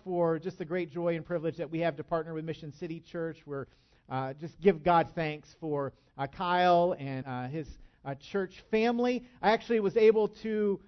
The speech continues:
uh, record a conversation I had with Kyle this week, and so if you're interested, you can go to, uh, Christ Point Church on YouTube, uh, pull up our, uh, our YouTube account there, and you'll see that interview that I did with Kyle. Make sure you watch the whole thing. It's twenty minutes long,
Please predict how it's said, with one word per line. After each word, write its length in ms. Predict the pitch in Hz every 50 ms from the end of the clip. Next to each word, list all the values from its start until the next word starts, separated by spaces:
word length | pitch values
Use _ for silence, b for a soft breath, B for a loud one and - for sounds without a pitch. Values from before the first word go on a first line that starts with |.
| b b
uh, 80 | 160 175
record 680 | 180 196 196 - - 254 247 240 233 240 233 220 226 220
a 200 | 180 180 180 185
conversation 680 | 185 - 226 226 220 220 208 214 233 226 220 - - 220
I 40 |
had 160 | 190 202 214 208
with 160 | 208 202 - -
Kyle 320 | - 208 214 214 214 214
this 260 | 185 196 190 196 -
week, 420 | 202 190 202 233 277 302 294 - 208
and 140 | 185 180 -
so 180 | - 196 196
if 100 | 190 190
you're 100 | 196 202
interested, 460 | 220 233 214 220 220 - _ 233 214 190
you 80 | 196
can 120 | - 208 185
go 200 | 170 202 202 196
to, 280 | 196 202 190 180 180 B B B B B
uh, 100 | 151 165
Christ 320 | - - 220 208 214 214
Point 240 | - 220 202 202 -
Church 440 | - - 240 233 240 247 - - 185
on 220 | 170 180 175 175
YouTube, 560 | 175 185 220 247 240 - - 277 277 285 262 262 b b b b b -
uh, 120 | 135 143
pull 300 | 151 147 - 208 208 202
up 260 | 202 202 196 196 196 - -
our, 460 | 165 165 165 165 160 160 160 160 -
uh, 200 | - 151 151 147 151
our 80 | 160 165
YouTube 320 | 175 190 202 - - 208
account 340 | 180 190 - 208 196 185 180
there, 280 | 190 202 196 190 196 180
and 120 | 180 175
you'll 200 | 185 190 190 190 - -
see 200 | 220 233 240 247
that 200 | 214 226 208 -
interview 380 | 214 208 214 208 190 214 214 196
that 100 | 202 190
I 80 | 190
did 100 | 196 202
with 120 | 196 190 -
Kyle. 280 | - 196 196 202 202
Make 140 | 202 208 208
sure 160 | 208 - 226
you 100 | 220 214
watch 260 | 214 208 208 214 208 214
the 60 | 208
whole 100 | 202 220 208
thing. 260 | 214 - 247 262 269
It's 140 | 233 - - -
twenty 180 | 226 226 226 226
minutes 280 | 226 233 233 226 233
long, 340 | 226 226 233 254 262 277 269